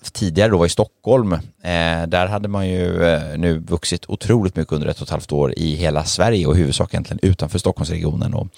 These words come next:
förvärvat uppdrag i, i, eh, helt andra delar. Och då är ju plötsligt i och med att kompetensbasen fortfarande satt här i Stockholm så, så, eh, var det ju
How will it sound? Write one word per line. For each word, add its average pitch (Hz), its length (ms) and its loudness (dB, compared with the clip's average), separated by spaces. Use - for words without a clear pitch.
förvärvat 82 460 2
uppdrag 78 420 0
i, 71 240 -2
i, 76 300 0
eh, 76 140 -2
helt 87 300 -2
andra 76 220 -2
delar. 76 480 -6
Och - 300 -10
då 101 260 4
är 87 260 4
ju 127 100 4
plötsligt 82 480 -2
i 85 60 4
och 78 40 0
med 78 60 2
att - 100 -2
kompetensbasen 90 840 0
fortfarande 80 360 -4
satt - 260 0
här 90 80 -2
i 82 40 -4
Stockholm 73 480 -2
så, 73 300 0
så, 78 360 2
eh, 78 200 -2
var 80 280 -2
det 95 100 0
ju 87 240 2